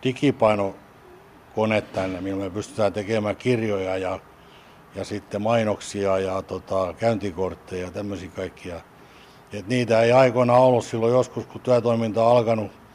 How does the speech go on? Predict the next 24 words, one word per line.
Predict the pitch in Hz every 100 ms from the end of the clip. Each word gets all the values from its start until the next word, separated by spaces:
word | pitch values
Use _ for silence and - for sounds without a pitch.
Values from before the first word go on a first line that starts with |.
| - - - -
tuhatkahdeksansataaluvun, | 117 113 - 120 117 113 - 107 107 107 98 - - -
silloin | - 113 110
kun | 95
Kakola | - 113 113 110 101
on | 92
tehty, | - 107 - 104
niin | 95 92 - - -
silloinhan | 117 110 98 98
oli | 101 104
niin | 104
kuin | 98 107 101 85 - - - - - - - -
suutari | - 123 120 117 107 95 101
ja | 98 98 -
räätäli | 110 110 104 98 92 90
ja | 92 90 - - - -
sit | - - -
tehtiin | 113 - 113
kivilouhossa | - 131 139 117 104 95 -
töitä | 113 107 90
siihen | 85 95 92
aikaan | 90 90 90
kanssa | 90 90 -
paljon, | 92 87 87
että | - -